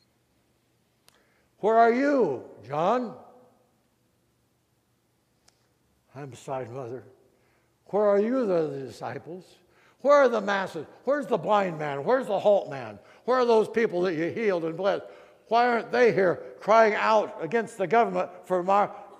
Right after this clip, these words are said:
for Je-," no, no, no, no. Alone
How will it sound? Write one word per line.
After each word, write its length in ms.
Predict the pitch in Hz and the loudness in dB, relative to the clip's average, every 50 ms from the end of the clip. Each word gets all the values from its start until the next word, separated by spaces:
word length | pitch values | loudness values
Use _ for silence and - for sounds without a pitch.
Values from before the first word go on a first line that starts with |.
| - - | -20 -16
for 160 | - 160 156 | -12 -12 -12
Je-," 240 | 135 - 175 - - - - 113 107 _ _ | -10 -12 -12 -14 -14 -16 -20 -20 -20 _ _
no, 200 | 123 123 123 123 | -20 -20 -20 -20
no, 320 | 123 127 120 113 117 117 113 127 131 | -18 -16 -14 -14 -14 -16 -18 -20 -20
no, 240 | 120 113 110 117 | -18 -18 -18 -18
no. 300 | 117 113 98 98 101 104 - _ - - - - _ _ _ _ _ _ _ _ _ _ _ _ _ | -18 -18 -18 -18 -18 -20 -20 _ -20 -20 -20 -20 _ _ _ _ _ _ _ _ _ _ _ _ _
Alone 480 | 127 139 160 196 196 185 151 110 95 | -12 -8 -6 -6 -6 -6 -8 -14 -18